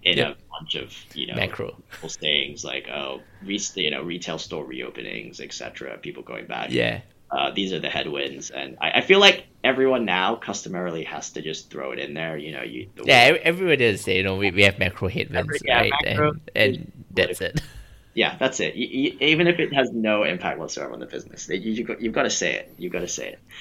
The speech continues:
Speaker 1: So, <laughs>
Speaker 2: Yeah.
Speaker 1: so the crisis and the, um,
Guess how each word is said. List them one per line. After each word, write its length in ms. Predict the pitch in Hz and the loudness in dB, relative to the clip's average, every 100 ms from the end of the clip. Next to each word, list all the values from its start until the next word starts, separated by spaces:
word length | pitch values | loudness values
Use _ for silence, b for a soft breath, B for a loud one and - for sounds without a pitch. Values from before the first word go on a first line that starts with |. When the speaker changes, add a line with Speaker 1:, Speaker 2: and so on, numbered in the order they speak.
| B B | B B
Speaker 1:
So, 380 | - 104 104 98 | -2 2 4 6
<laughs> 40 | |
Speaker 2:
Yeah. 220 | - - - | 8 6 4
Speaker 1:
so 300 | - 131 - - - - B B B | 4 8 8 8 0 0 B B B
the 100 | - | 0
crisis 720 | 131 135 120 135 143 147 151 | 2 6 6 6 4 4 2
and 240 | - 98 98 | 0 0 0
the, 340 | 98 98 101 | 0 0 0
um, 600 | 95 92 90 90 90 98 | -2 -4 -4 -6 -10 -12